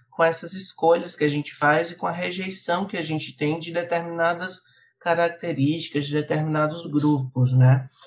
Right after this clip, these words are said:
Porque uma coisa é eu entender que,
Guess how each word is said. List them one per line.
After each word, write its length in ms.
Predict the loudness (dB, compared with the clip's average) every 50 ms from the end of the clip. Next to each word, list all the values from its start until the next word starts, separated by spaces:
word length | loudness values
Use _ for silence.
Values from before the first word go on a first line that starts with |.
| -20 _ _ _
Porque 420 | -6 -6 -6 -6 -4 -2 0 0
uma 260 | 2 2 2 0 -2 0
coisa 480 | 0 4 4 4 4 2 0 0 2
é 240 | 4 4 6 6 4
eu 80 | 2 0
entender 500 | -4 -6 -6 -4 0 2 2 0 0 -2
que, 360 | -6 -8 -6 -6 -6 -8